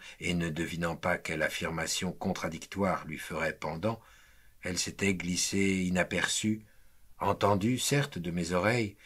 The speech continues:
mais sans que je l'isolasse de la continuité des paroles d'Albertine. Plus tard, devant le mensonge parlant, ou pris d'un doute anxieux, j'aurais voulu me rappeler. C'était en vain.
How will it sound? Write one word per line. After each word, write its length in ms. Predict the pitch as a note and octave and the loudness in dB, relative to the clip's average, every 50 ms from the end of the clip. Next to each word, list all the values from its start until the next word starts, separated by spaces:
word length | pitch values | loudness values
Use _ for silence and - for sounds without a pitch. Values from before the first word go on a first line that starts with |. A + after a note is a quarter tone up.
| - - - - - - - - | -20 -18 -18 -18 -20 -20 -12 -6
mais 160 | F2 G2 F#2 | -2 0 2
sans 280 | - - A2 G#2+ G#2 - | 2 4 6 4 4 4
que 160 | - F2 E2 | 2 -4 -4
je 160 | - - E2+ | -2 -2 -2
l'isolasse 640 | D#2+ D#2 F2 F2 - F2 E2+ E2+ E2+ E2+ E2 - - | -2 -2 -2 -2 0 0 0 2 2 0 0 -2 -4
de 80 | E2+ | -2
la 140 | D#2+ D#2+ D#2 | -2 0 0
continuité 680 | - - F2+ D#2 - - D#2+ D#2+ D#2 D2 - - E2 D2+ | 0 -4 -8 -8 -8 -8 -8 -8 -10 -10 -10 -10 -10 -8
des 120 | D#2 D2+ | -8 -8
paroles 360 | - - D#2 - D#2+ D2+ D2+ | -4 -4 -4 -2 -2 -4 -4
d'Albertine. 800 | C#2+ D2 D2 D2 C#2+ D#2 D2+ - - - - D2+ C#2+ D2 D2 - - - - _ _ _ _ _ _ _ _ _ _ _ - | -4 -6 -6 -6 -6 -8 -8 -8 -10 -14 -14 -12 -12 -12 -14 -18 -20 -20 -20 _ _ _ _ _ _ _ _ _ _ _ -6
Plus 200 | - G#2 G2 G2+ | -4 -2 -2 2
tard, 420 | - F2+ F2+ F2+ F2 F2 - - - - - - - - - - - - - - - - - - - | 2 4 4 4 2 0 -2 -10 -18 -20 -20 -20 -20 -20 -20 -20 -20 -20 -20 -20 -20 -20 -20 -6 -4
devant 260 | G2 F2+ F2 F#2+ G2 | -4 -2 0 0 2
le 100 | F#2+ F#2 | 2 4
mensonge 720 | F#2+ G2+ A2 A2 G#2 - - G#2 G#2+ A2 G#2+ G2 - - - | 4 4 4 4 2 0 0 0 2 2 2 0 -2 -4 -2
parlant, 460 | - F2 E2+ E2+ E2+ E2 E2 F#2 - - _ - _ _ _ _ _ _ _ _ _ _ _ - _ - - - | -2 -2 0 0 -2 -4 -4 -6 -10 -18 _ -20 _ _ _ _ _ _ _ _ _ _ _ -20 _ -20 -8 2
ou 160 | C#3 C3 C3+ C3 | 4 4 4 4
pris 320 | - - - A2+ A#2 A2 | 4 2 4 4 4 2
d'un 240 | F2 F#2 F2+ F2+ E2+ | 2 0 -2 -2 -2
doute 340 | D#2+ F#2 G#2 G#2+ G#2 - F#2+ | -2 0 0 0 0 -2 -4
anxieux, 640 | E2+ E2+ E2+ - - - - - F2 F2 G2 - - - - - - - - - - - - - - - - - | -6 -6 -6 -6 -6 -6 -4 -2 -2 -4 -4 -8 -12 -20 -20 -20 -20 -20 -20 -20 -20 -20 -20 -20 -20 -20 -20 -8
j'aurais 280 | - G2+ F#2+ F2+ F#2 F2+ | -2 0 2 2 2 2
voulu 320 | E2 F#2+ G#2+ A#2 C3+ C#3+ | 2 2 4 6 6 6
me 140 | A#2+ G2 F2 | 4 2 0
rappeler. 500 | D2+ E2 E2 - - - D#2 D#2+ - - _ _ _ _ _ _ _ - - _ _ _ _ _ _ _ _ _ - - - - - - - - | -2 -4 -6 -8 -10 -12 -12 -12 -14 -18 _ _ _ _ _ _ _ -20 -20 _ _ _ _ _ _ _ _ _ -20 -20 -20 -20 -20 -20 -18 -14
C'était 380 | - - F#2 - - D2+ - F2 | -10 -10 -8 -6 -8 -6 -4 -2
en 140 | E2 E2+ D2+ | -2 -2 -4
vain. 240 | C2+ D2+ C#2 - | -4 -6 -6 -6